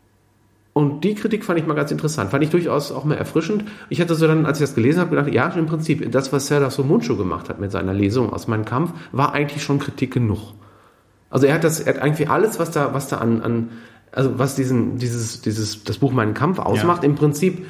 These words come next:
Speaker 1: auf die Bühne gemacht, das ist, wie absurd das ist. Ne? Also das kann ich auch jedem aus dem Tagebuch eines Massenmörders, kann ich jedem empfehlen, mal wirklich, äh, auch toll, es ist zwar jetzt schon zehn
Speaker 2: Ja.
Speaker 1: Jahre, fünfzehn Jahre her, weiß nicht, ähm,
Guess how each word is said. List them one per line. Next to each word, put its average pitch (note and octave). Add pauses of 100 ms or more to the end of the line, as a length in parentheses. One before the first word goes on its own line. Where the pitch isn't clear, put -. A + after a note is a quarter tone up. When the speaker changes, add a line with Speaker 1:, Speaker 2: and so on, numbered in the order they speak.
Speaker 1:
auf D3
die D#3
Bühne D3+
gemacht, C#3+
das C#3
ist, B2+
wie B2
absurd A#2+
das G2
ist. - (880)
Ne? F#3+
Also A#2+
das B2
kann E3+
ich D#3
auch A2+
jedem E3
aus B2+
dem B2+
Tagebuch C3
eines A2
Massenmörders, B2+
kann B2+
ich A2+
jedem E3
empfehlen, E3+
mal C#3
wirklich, C#3+
äh, F#2 (120)
auch -
toll, D3+ (120)
es -
ist C3+
zwar A#2+
jetzt A#2+
schon A2 (140)
zehn A2+ (100)
Speaker 2:
Ja. C3+
Speaker 1:
Jahre, C#3+
fünfzehn D3+
Jahre C3+
her, D3+
weiß B2+
nicht, C#3+ (400)
ähm, C3